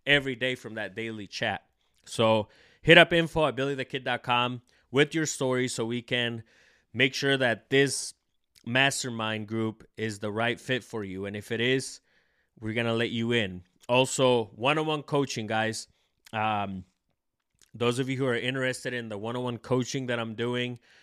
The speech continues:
uh, it's a six-month, six, six-month, um, stretch, six-month program to literally give you a roadmap to where you wanna go. And with all the stuff that I've learned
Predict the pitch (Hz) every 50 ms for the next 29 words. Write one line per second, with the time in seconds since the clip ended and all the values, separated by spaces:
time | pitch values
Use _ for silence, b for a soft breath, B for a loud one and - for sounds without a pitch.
0 | b b b b b _ - 107 107 107 107 - - 107 98 - - - 147 151
1 | 135 - - - 123 123 131 135 135 135 135 - - - - - 185 175 180 -
2 | 147 139 135 - _ _ b b b b b b _ - - 196 208 208 - -
3 | 143 139 143 151 147 143 147 143 - 123 120 120 113 110 104 104 98 95 92 -
4 | _ - - - - - - 135 131 135 135 - - - - - _ _ _ _
5 | _ _ _ _ - - 139 131 - - 139 135 131 - - - 135 127 120 117
6 | 123 120 120 120 120 120 - b b b b b b b b b b _ _ _
7 | _ _ _ _ _ _ _ _ _ - 139 127 120 120 117 113 113 - - 123
8 | 120 135 147 151 151 147 139 131 131 123 120 117 117 117 113 - _ _ _ _
9 | _ _ _ _ _ _ _ - 107 113 131 139 135 131 135 131 120 110 104 120
10 | 131 131 127 123 120 113 113 110 107 - - 120 110 110 107 104 107 117 120 113
11 | 117 113 110 104 101 92 110 110 101 82 85 - - - 120 113 110 110 - -
12 | 123 127 127 120 - - 131 123 - - 123 110 110 120 123 117 113 113 120 120
13 | 117 117 113 113